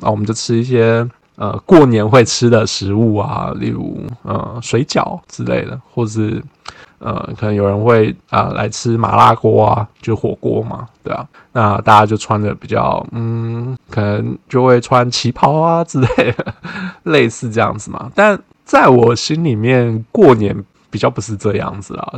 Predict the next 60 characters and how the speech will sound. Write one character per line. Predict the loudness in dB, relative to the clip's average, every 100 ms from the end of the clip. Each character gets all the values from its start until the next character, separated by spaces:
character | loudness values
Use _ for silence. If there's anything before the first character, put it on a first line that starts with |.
| -8
就 | -8
是， | -6 -6 -6 -8 -14 _
呃， | -8 -4 -4 -4 -6 -10 _
说 | -2 2 4
真 | 6
的， | 6
我 | 6
回 | 6 2
我 | 0
阿 | -2 -2
公 | 2
阿 | 2
嬷 | 4 2
家 | 0
的 | 0
时 | 0
候， |
你 | 0
也 | 0
不 | 0 -2
会 |
穿 | -2 0 -2 -2
着， | -6 -2 0 2 0
<laughs> | 0 -18 -20 -10
你 | -2
不 | 4
会 | 6
穿 | 6 2
长 | 0 -6 -4
袍 | -2 -2
马 | -2 -2
褂 | -2 -2
去 | -2
啊， | -4 2
你 |
会 | 4 2
穿 | 2 0 0
新 | -2 -4 -2
衣 | -4
服 | -6 -10 -10
啦。 | -12 -10
就 | -6
是 | -4
过 | 2 2
年 | 2 -2
你 |
就 | -4
觉 | -4 2
得， |
哦， | 2 2 0 -2
要 | -4
穿 | -2 -4 -4
新 | -6 -6
鞋， | -4 -6
穿 | -4 -6 -6
新， | -10 _
这 | -6
样 | -6 -6 -6
会 | 2 2
有， | 2